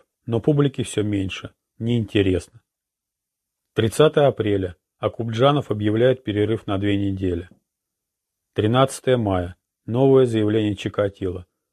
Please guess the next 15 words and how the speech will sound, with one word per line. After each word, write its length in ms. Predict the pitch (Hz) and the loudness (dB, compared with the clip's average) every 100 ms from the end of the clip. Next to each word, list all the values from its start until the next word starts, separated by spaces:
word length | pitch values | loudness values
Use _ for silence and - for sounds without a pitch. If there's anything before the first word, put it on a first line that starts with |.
| _ _ _ | _ _ _
"Вот 200 | 107 120 | 0 2
я 220 | 139 156 | 4 4
это 160 | 156 120 | 4 4
время 340 | 123 143 139 | 4 4 4
работал 460 | 113 110 127 131 117 | 4 4 4 0 -2
над 160 | 113 110 | -2 0
романом 460 | 117 131 156 135 | 0 2 0 -2
своим 500 | 101 - 104 101 95 | -4 -2 0 0 -4
и 140 | 107 127 | -4 -6
вспомнил, 520 | - - 120 104 92 | -6 0 2 2 -2
что 220 | - 113 | -4 -2
убил 340 | 110 110 135 | -2 0 0
ещё 340 | 131 135 - 98 | 0 0 0 -2
четырёх 460 | - - 101 95 | -2 -6 -2 0
женщин. 540 | 95 98 95 - 95 | 0 -2 -2 -6 -12